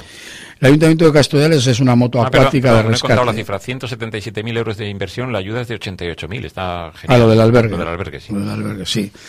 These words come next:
Speaker 1: El Ayuntamiento de Castro es, eh, es cubre una necesidad del Parque de Bomberos, que el Parque de Bomberos ya sabéis que es municipal, que es del Ayuntamiento, entonces, eh, no tienen moto acuática de rescate y cualquier contingencia en el medio marino que ocurra, pues al final tienes un déficit de infraestructura. Entonces,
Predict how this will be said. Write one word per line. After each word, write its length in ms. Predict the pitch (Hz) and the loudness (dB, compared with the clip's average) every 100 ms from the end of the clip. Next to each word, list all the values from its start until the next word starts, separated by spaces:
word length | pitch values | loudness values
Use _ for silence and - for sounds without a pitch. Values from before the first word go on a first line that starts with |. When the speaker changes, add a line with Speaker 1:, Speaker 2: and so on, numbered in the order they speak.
| - - - - - _ _ _ | -20 -18 -18 -20 -20 _ _ _
Speaker 1:
El 100 | - | 4
Ayuntamiento 460 | 139 143 147 151 170 | 6 8 6 6 6
de 100 | 165 | 6
Castro 500 | 180 170 196 180 180 | 6 4 6 4 6
es, 280 | 165 143 127 | 4 4 4
eh, 440 | 147 135 131 131 127 | 4 6 6 6 4
es 140 | - | 0
cubre 200 | - 139 | 0 2
una 160 | 135 135 | 4 4
necesidad 380 | 127 123 135 | 2 2 4
del 120 | 127 117 | 4 4
Parque 260 | 131 127 | 0 2
de 40 | 117 | 2
Bomberos, 560 | 113 120 123 110 - | 4 4 4 2 -6
que 80 | - | -12
el 60 | 208 | -6
Parque 180 | 117 117 | -4 0
de 40 | |
Bomberos 300 | 113 117 120 | 2 2 2
ya 80 | 117 | 2
sabéis 200 | 123 117 | 0 -2
que 100 | 135 | -2
es 80 | 120 | -2
municipal, 500 | 113 110 123 156 170 | 0 -2 -2 0 0
que 80 | 143 | -2
es 80 | |
del 120 | 127 120 | -2 -2
Ayuntamiento, 600 | 120 120 135 160 170 196 | -2 0 2 2 2 -4
entonces, 500 | 156 135 120 127 147 | -4 -8 -8 -8 -6
eh, 420 | 123 120 120 - 131 | -6 -8 -8 -10 -8
no 380 | 117 120 123 | -2 2 2
tienen 340 | 117 151 131 117 | 2 2 4 4
moto 240 | 123 123 | 2 0
acuática 440 | 117 127 120 120 120 | -2 -2 -2 0 0
de 80 | |
rescate 480 | 120 123 - 139 156 | 0 -2 -2 -4 -2
y 40 | 139 | -4
cualquier 440 | 123 113 123 113 | -4 -6 -6 -6
contingencia 800 | 120 117 113 104 139 113 117 117 | -6 -8 -6 -4 -4 -2 -2 0
en 100 | 113 | 0
el 160 | 113 113 | 0 0
medio 240 | 117 117 | 0 0
marino 340 | 120 123 120 | 0 -2 -2
que 100 | 117 | -2
ocurra, 420 | 117 113 139 143 143 | -4 -4 -2 -2 -4
pues 220 | 120 117 | -10 -14
al 100 | 107 | -12
final 260 | 120 117 | -6 -6
tienes 380 | 113 123 117 110 | -4 -4 -4 -4
un 440 | 123 117 113 113 110 | -2 0 0 -2 -2
déficit 460 | 127 117 113 120 | -2 -4 -10 -12
de 220 | 120 117 | -14 -10
infraestructura. 720 | 113 107 - - 113 110 131 101 | -10 -8 -8 -8 -8 -2 -2 -2
Entonces, 380 | 117 110 - | -6 -8 -8